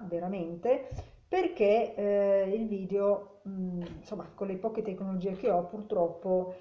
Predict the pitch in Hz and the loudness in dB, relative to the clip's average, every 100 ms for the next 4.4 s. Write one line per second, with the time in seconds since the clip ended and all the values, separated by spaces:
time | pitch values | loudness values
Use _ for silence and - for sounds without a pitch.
0 | - - 175 170 165 - 196 190 214 233 | -18 -10 -6 -4 -4 -6 -8 -6 -6 -4
1 | 196 185 185 175 170 185 - - 180 202 | -2 -2 -2 -2 0 -2 -8 -14 -6 -2
2 | 190 190 180 170 180 185 185 - - 180 | -2 -2 -2 -2 0 2 0 -2 -6 -6
3 | 165 170 160 165 170 170 - - 175 190 | -4 -4 -4 -4 -4 -6 -12 -10 -8 -6
4 | 185 185 - - | -2 -2 -4 -10